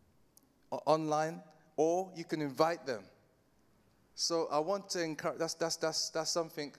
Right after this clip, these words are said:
our homework, all of us, to encourage us, because we want to be doers of the word and not hearers only. You know, the thing is,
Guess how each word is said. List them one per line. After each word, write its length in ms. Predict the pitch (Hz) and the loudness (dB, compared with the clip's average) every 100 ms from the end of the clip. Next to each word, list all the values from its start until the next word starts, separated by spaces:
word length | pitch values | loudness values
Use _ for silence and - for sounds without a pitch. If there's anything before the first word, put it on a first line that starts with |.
| - | -6
our 240 | 147 147 139 | 0 2 2
homework, 520 | 131 156 147 113 - | 0 0 0 -4 -2
all 160 | 147 151 | -2 -2
of 100 | 123 | -2
us, 360 | 107 - - - _ _ | -4 -4 -10 -12 _ _
to 140 | - 139 | -6 -4
encourage 540 | 127 - 165 147 139 | -4 0 0 0 0
us, 380 | 123 95 - - - _ _ _ - - - | -2 -2 -8 -10 -20 _ _ _ -20 -18 -10
because 240 | - 135 | -6 -2
we 80 | 165 | -2
want 220 | 160 165 | -2 -4
to 80 | 160 | -4
be 460 | - 151 143 135 - - | 0 0 0 -4 -10 -4
doers 400 | 190 196 180 156 | 0 4 4 4
of 100 | 156 | 0
the 100 | 147 | 0
word 460 | 131 135 117 110 - - - _ _ - - | 0 2 2 -2 -10 -20 -20 _ _ -20 -2
and 120 | 127 | 0
not 160 | 135 123 | 0 -2
hearers 380 | 123 135 127 123 | -2 0 0 0
only. 300 | 123 117 92 - - _ _ _ - - - - - - - - _ _ - - - _ _ _ _ _ _ - - _ - - _ _ _ _ _ _ - - _ _ _ _ _ _ | -2 -4 -8 -16 -20 _ _ _ -20 -20 -20 -20 -20 -20 -20 -20 _ _ -20 -20 -20 _ _ _ _ _ _ -20 -20 _ -20 -20 _ _ _ _ _ _ -20 -20 _ _ _ _ _ _
You 100 | 160 | -2
know, 120 | 175 | 0
the 100 | 165 | 0
thing 260 | 156 214 190 | -2 -4 -2
is, 500 | 156 135 - - | -2 0 -2 -4